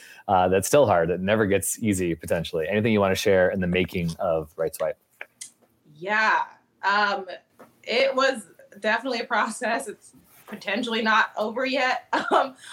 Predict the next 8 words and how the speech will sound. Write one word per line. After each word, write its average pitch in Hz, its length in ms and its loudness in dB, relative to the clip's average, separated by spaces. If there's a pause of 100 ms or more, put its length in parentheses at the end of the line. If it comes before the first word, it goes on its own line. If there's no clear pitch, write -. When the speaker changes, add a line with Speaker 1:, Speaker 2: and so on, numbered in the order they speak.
(180)
Speaker 2:
but, 208 320 0 (100)
uh, 180 400 0 (320)
y-, 208 60 -14 (280)
the 220 160 -2
hardest 247 680 -4
thing 220 440 -6
was 180 140 -4
absolutely 170 1400 -4